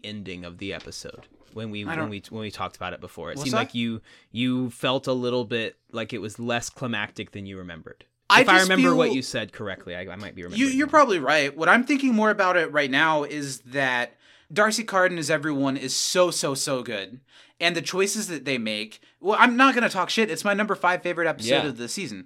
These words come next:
Speaker 2: What m-, keeps it from the top couple is that the B story isn't as dynamic as the A story, and that the other four episodes on my list feature this insane ensemble cast that we love so much.
Speaker 1: Sure.
Speaker 2: That's why it's my number five of the season,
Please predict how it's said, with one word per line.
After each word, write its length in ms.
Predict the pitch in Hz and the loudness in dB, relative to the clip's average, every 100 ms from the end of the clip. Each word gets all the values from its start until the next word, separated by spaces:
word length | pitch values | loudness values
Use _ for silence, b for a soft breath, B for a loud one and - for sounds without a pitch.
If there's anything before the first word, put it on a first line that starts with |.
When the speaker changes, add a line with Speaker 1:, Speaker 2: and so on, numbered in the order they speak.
| B | B
Speaker 2:
What 220 | 214 247 202 | 4 4 4
m-, 200 | 208 208 - | -6 -8 0
keeps 320 | 254 220 254 | 0 2 0
it 160 | 226 156 | -2 2
from 300 | 202 190 170 | 2 4 0
the 80 | |
top 320 | 131 175 170 - | 0 2 2 0
couple 520 | 135 - 117 139 - b b b | -8 -6 -6 -6 -8 b b b
is 380 | 160 170 160 151 | -4 -2 -2 -4
that 520 | 160 160 160 139 123 | 2 4 4 2 -12
the 320 | - 160 160 147 | -12 -8 -8 -8
B 260 | 143 180 | -8 -8
story 560 | 175 - 143 131 139 139 | -6 -4 -2 0 0 -2
isn't 220 | 139 147 | -4 -4
as 120 | 143 139 | -4 0
dynamic 500 | 139 131 127 135 151 | 0 2 0 -2 -6
as 120 | 135 | -10
the 120 | 123 | -6
A 140 | 113 | -6
story, 520 | 110 113 101 98 120 135 B _ | -6 -8 -8 -6 -8 -10 B _
and 300 | 165 196 175 | 4 4 2
that 140 | 175 | -4
the 100 | 160 | 0
other 220 | 151 180 208 | 2 2 0
four 240 | 180 131 | 0 0
episodes 400 | 117 120 135 123 | 0 -4 -8 -4
on 80 | 120 | -4
my 100 | 110 | -4
list 320 | 107 110 - | -4 -8 -8
feature 480 | - 131 - 131 123 | -8 -6 -2 -4 -2
this 300 | 127 123 - | -4 -6 -6
insane 520 | 143 135 143 139 135 | -6 -6 -2 0 0
ensemble 720 | 135 123 135 139 135 123 117 110 | 0 0 0 0 -2 -2 -6 -8
cast 440 | 123 135 127 - | 2 4 4 -2
that 120 | 107 | -10
we 120 | 98 | -10
love 220 | 98 95 - | -10 -10 -10
so 160 | - | -10
much. 220 | 92 87 | -12 -12
Speaker 1:
Sure. 320 | - 104 139 165 | -10 -6 -4 4
Speaker 2:
That's 240 | 196 214 | 4 6
why 200 | 208 202 | 6 6
it's 180 | 196 - | 4 0
my 120 | 160 | -2
number 300 | 151 147 139 | 0 -2 -4
five 320 | 123 110 110 | 0 0 0
of 80 | 107 | -8
the 80 | 113 | -14
season, 460 | - 107 98 101 | -12 -12 -12 -14